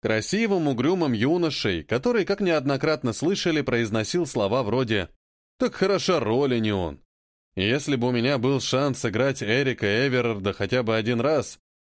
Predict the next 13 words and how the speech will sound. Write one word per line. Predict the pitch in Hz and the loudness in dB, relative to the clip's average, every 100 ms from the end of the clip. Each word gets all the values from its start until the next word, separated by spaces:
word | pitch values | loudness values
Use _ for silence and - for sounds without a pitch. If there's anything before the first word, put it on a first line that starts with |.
| _ | _
они | 131 208 | -2 2
бы | 208 180 | 2 2
вернули | 170 165 190 180 160 | 2 2 2 2 2
Ламбрекена | 147 156 131 160 135 139 135 127 | 2 0 0 0 0 0 2 0
индейцам. | 117 120 107 - 69 _ _ _ _ _ _ _ _ _ _ - | 0 0 -2 -6 -12 _ _ _ _ _ _ _ _ _ _ -4
Иногда | 110 131 156 269 | 0 0 0 0
он | 254 | 0
произносил | 240 185 175 160 240 | 0 0 0 0 0
эти | 214 196 | -2 -2
слова | 175 120 131 | 0 0 0
в | - | -2
присутствии | 156 117 101 107 131 | -2 -2 -4 -2 -4
Пола. | 135 101 82 71 | -2 -2 -2 -6